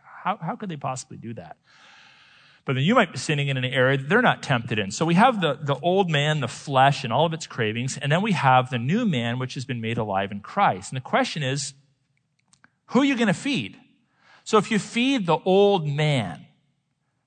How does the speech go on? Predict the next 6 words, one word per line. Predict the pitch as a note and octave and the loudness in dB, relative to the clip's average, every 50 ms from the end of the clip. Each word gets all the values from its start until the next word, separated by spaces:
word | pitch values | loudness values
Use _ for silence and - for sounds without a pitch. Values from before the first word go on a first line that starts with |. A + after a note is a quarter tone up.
| _ | _
the | - D#3+ | -2 2
old | F#3+ G#3 A3 F#3+ | 4 4 4 4
man | F3+ F3+ F3+ F3+ F3+ E3+ D#3 | 4 2 2 2 2 2 2
wants | C#3+ C#3+ C#3+ C#3 C3+ C3+ - - - - - - | 4 4 4 4 2 0 -4 -8 -8 -10 -10 -6
recognition, | A2 B2 B2 A#2+ B2 - A#2+ G2+ G#2+ G#2+ B2 C3+ C3+ C3+ - - C#3 C3 B2+ B2+ B2+ B2+ B2 A#2+ - _ _ _ _ _ _ _ _ _ _ | 0 2 2 2 0 -2 -6 -6 -4 -2 0 0 0 -2 -2 -2 -2 -2 -2 -2 -4 -6 -8 -10 -16 _ _ _ _ _ _ _ _ _ _
affirmation, | A2 A2 A2 A2 - - G2 F2+ F#2+ A2+ B2 C3+ C3+ C3+ C3+ - - C#3 B2+ A#2+ A#2 A#2+ A#2 A2+ A2 | -2 -2 -2 -4 -4 -8 -8 -6 -4 -2 0 0 0 0 0 -2 -4 -4 -2 -2 -2 -2 -4 -6 -8